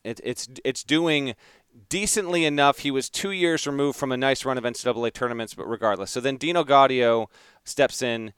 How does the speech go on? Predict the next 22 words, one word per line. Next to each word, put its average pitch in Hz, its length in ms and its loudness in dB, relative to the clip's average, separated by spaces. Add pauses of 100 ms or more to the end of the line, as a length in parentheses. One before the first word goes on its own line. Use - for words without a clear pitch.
(240)
and 110 380 -2
he 123 140 -6
becomes, 113 560 -6
he 95 120 -14
becomes 110 320 -10
the - 100 -14
coach. 165 340 4
He 123 120 -2
was 113 200 -2
an 117 80 -6
assistant 123 440 -4
under 110 440 -2 (920)
Prosser 123 500 4 (220)
when 120 160 -10
he 123 80 -8
tragically 117 480 -2
died 107 320 2
unexpectedly 104 560 -6
in 95 60 -12
two 110 120 -10
thousand 101 300 -4
seven. 87 380 -6